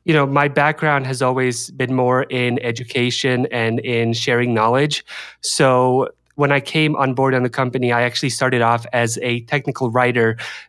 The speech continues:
doing a lot of R and D and figuring out how to integrate Auth0 into different frameworks and different technologies, and I actually, you know, making it digestible for new developers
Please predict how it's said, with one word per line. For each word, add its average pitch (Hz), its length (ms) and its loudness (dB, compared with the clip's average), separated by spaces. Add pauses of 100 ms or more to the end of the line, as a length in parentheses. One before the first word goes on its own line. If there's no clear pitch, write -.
doing 143 320 4
a 135 80 2
lot 135 260 4
of 123 160 -2
R 135 180 4
and 127 140 0
D 127 180 0
and 117 140 -2
figuring 135 400 0
out 120 160 2
how 131 220 -2
to 131 180 -2
integrate 131 500 0
Auth0 120 640 2
into 123 220 -2
different 123 520 -2 (440)
frameworks 147 480 2
and 131 80 0
different 127 300 0
technologies, 131 760 2
and 127 200 0
I 127 280 0
actually, - 340 -2
you 135 100 0
know, 127 80 2
making 127 340 0
it 117 100 0
digestible 123 600 0
for 123 140 -4
new 127 160 2
developers 113 720 0